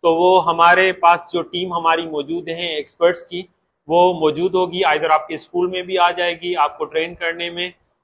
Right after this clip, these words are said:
और यहाँ weekend पे अगर किसी Saturday को एक घंटे की training, दो घंटे का refresher,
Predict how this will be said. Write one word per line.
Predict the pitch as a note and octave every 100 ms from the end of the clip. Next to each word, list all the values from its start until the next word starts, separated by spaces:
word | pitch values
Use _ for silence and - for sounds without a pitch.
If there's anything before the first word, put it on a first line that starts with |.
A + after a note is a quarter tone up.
| -
और | D#3 D#3 D3
यहाँ | E3+ F#3+
weekend | E3 D#3+ F#3+ F#3+ F#3+
पे |
अगर | F#3 F3
किसी | E3 F3 -
Saturday | E3 F3 F3 F3
को | F3 F3 F3
एक | F#3 F3+
घंटे | F3+ F3+
की | F3 F3
training, | E3 D#3+ D#3+ D#3+
दो | D3 F3
घंटे | F3 F3
का | E3+ E3+
refresher, | D#3+ E3+ F3+ F3 E3+ D#3